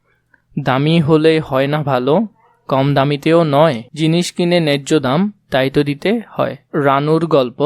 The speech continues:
রানু স্কুলে যাওয়ার সময় তার মা তাকে টিফিন খেতে প্রতিদিন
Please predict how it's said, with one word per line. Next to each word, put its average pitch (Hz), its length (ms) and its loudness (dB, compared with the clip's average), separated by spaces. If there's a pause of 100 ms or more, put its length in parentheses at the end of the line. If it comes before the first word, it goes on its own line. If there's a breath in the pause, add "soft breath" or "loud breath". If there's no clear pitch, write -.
(220)
রানু 156 280 2
স্কুলে 175 340 0
যাওয়ার 160 280 2
সময় 175 300 0
তার 139 240 -2
মা 151 120 0
তাকে 147 280 -2
টিফিন 156 400 -6
খেতে 143 240 -4
প্রতিদিন 143 460 -4